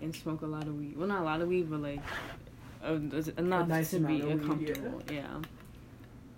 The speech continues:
Speaker 1: And
Speaker 2: Let's go back to, um,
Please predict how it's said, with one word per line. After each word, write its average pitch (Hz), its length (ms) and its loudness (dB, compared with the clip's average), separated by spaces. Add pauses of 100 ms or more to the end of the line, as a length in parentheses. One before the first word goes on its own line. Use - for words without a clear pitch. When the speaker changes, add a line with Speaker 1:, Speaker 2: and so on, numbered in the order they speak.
(640)
Speaker 1:
And 156 580 -2 (220)
Speaker 2:
Let's - 100 -12
go 175 140 -2
back 160 300 -2
to, 160 280 -2
um, 156 380 -2